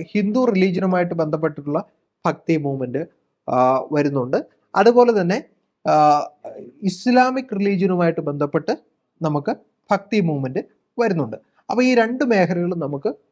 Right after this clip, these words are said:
പഠിച്ച് പോകേണ്ടതായിട്ടുണ്ട്. പ്രത്യേകിച്ചും, ആ, ഇസ്ലാമിക് റിലീജിയനുമായിട്ട് ബന്ധപ്പെട്ട് വരുന്ന സൂഫി മൂവ്മെന്റ് ഉണ്ട്, ആ, ഹിന്ദു റിലീജിയനുമായിട്ട് ബ-, ബന്ധപ്പെട്ട് വരുന്ന, ആ, ഷൈവിസം,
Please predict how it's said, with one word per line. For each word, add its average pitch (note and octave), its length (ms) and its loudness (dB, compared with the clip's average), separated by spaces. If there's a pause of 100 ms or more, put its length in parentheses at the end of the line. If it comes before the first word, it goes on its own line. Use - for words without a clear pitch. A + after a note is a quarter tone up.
(160)
പഠിച്ച് C#3+ 380 -2 (260)
പോകേണ്ടതായിട്ടുണ്ട്. C3+ 760 -2
പ്രത്യേകിച്ചും, E3 580 -2 (380)
ആ, C#3 40 0
ഇസ്ലാമിക് F3 540 -2
റിലീജിയനുമായിട്ട് E3 600 -2
ബന്ധപ്പെട്ട് D3 440 -6
വരുന്ന D3 260 -4
സൂഫി D#3 640 -4 (280)
മൂവ്മെന്റ് C3 320 -4
ഉണ്ട്, G#2+ 160 -10 (500)
ആ, C3 260 2
ഹിന്ദു F3 340 -2
റിലീജിയനുമായിട്ട് D#3 680 -2
ബ-, D#3+ 200 -8 (180)
ബന്ധപ്പെട്ട് C#3+ 400 -6
വരുന്ന, C#3 400 -4 (480)
ആ, A#2 240 -6
ഷൈവിസം, D#3 680 -2